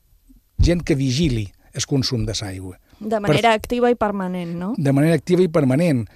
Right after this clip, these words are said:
Speaker 1: que controli les perforades que hi ha il·legals. I, bueno, un control, cosa que no, no ha existit. Això aquí era barra libre per a tothom.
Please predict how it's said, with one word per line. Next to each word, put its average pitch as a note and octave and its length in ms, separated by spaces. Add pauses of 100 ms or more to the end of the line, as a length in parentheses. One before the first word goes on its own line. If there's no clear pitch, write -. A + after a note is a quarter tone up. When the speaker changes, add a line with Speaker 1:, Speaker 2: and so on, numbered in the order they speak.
(280)
Speaker 1:
que D3 560
controli E3 400
les E3+ 160
perforades D#3 480
que E3+ 140
hi D#3+ 80
ha - 20
il·legals. A#2 540 (420)
I, E3+ 300
bueno, D#3+ 320 (100)
un D3 320
control, F3+ 560
cosa D#3+ 240
que E3 100
no, C3+ 120 (180)
no D#3+ 140
ha - 20
existit. B2 480
Això D3 240
aquí D#3+ 240
era D3 480
barra D3+ 640
libre E3+ 320
per C#3+ 140
a - 20
tothom. F#2+ 320